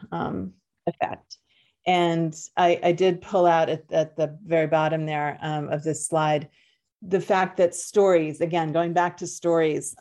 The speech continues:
they are known at, to be psychologically privileged. That's a word that psychologists use to describe stories. Our brains are wired to understand information in a story format.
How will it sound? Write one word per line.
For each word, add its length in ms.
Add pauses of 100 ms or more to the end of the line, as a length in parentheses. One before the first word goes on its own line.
they 260
are 320
known 460
at, 240
to 80
be 280
psychologically 920
privileged. 640
That's 260
a 60
word 240
that 140
psychologists 680
use 200
to 100
describe 420
stories. 440 (420)
Our 140
brains 680
are 160
wired 560 (200)
to 300
understand 540
information 600
in 260
a 80
story 640 (340)
format. 560